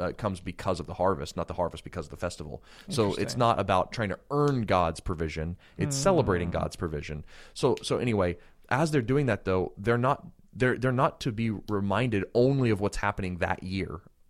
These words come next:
Speaker 1: like, with the bringing in of the harvest. I-, he always uses it as a picture to point them back to Israel. Over and over again, he says, "And remember, you were slaves in Egypt." <laughs> It's like,
Speaker 2: Yeah,
Speaker 1: what?
Speaker 2: yeah, yeah.
Speaker 1: <laughs> Like, why, like, why do,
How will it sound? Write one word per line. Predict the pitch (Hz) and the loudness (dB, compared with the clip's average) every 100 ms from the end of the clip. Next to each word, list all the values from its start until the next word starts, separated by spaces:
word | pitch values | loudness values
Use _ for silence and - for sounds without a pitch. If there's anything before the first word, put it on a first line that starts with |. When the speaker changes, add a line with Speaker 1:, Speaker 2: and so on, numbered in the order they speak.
| _ _ | _ _
Speaker 1:
like, | - 87 - | -4 -4 -2
with | 101 90 - | -4 -4 -6
the | 95 | -8
bringing | 90 101 92 92 | -2 0 0 0
in | 87 | -2
of | 82 | -2
the | 85 | -2
harvest. | 87 85 76 - - - - - - - - | 0 -2 -2 -8 -12 -16 -20 -20 -20 -20 -4
I-, | |
he | 110 104 113 | -2 0 0
always | - 127 135 107 | 2 4 4 2
uses | 101 120 110 95 | 0 0 0 -2
it | 92 | -2
as | 95 95 | -2 0
a | 90 | -2
picture | - - 120 - 175 185 - - - | 0 0 -2 -4 -4 -4 -8 -20 -8
to | 110 | -6
point | - 120 | -4 -4
them | 110 98 | -2 -2
back | 87 110 110 90 - - | 0 0 0 -2 -6 -12
to | - 101 | -6 0
Israel. | 113 104 80 - - - - | 0 0 -6 -8 -14 -20 0
Over | - 160 143 | 6 6 6
and | 135 | 2
over | 131 110 | 2 0
again, | 95 92 | -2 -2
he | |
says, | 95 98 - | -2 -6 -4
"And | 113 110 | -2 0
remember, | 135 175 90 | 2 0 0
you | 90 | -2
were | |
slaves | 92 98 98 | 0 0 2
in | 104 | 2
Egypt." | 95 82 - - | 0 -4 -12 -4
<laughs> | - | 0
It's | 160 147 | 2 0
like, | 120 | -4
Speaker 2:
Yeah, | 117 | 2
Speaker 1:
what? | 143 - 110 | 4 4 0
Speaker 2:
yeah, | |
yeah. | - | 0
Speaker 1:
<laughs> | - | 2
Like, | 170 - - - | 2 0 -20 -10
why, | - 139 185 - | 2 4 4 4
like, | 143 135 | 0 0
why | 117 127 151 170 156 | 0 0 2 0 0
do, | 123 | -2